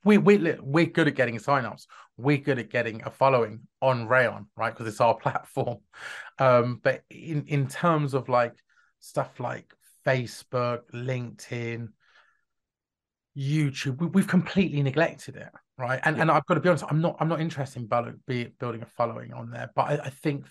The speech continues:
Speaker 1: for anyone starting out, I think there's something just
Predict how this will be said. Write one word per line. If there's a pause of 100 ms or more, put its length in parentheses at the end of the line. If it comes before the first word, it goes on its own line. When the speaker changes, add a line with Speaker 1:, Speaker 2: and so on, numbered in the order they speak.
(120)
Speaker 1:
for
anyone
starting
out,
I (100)
think (760)
there's
something
just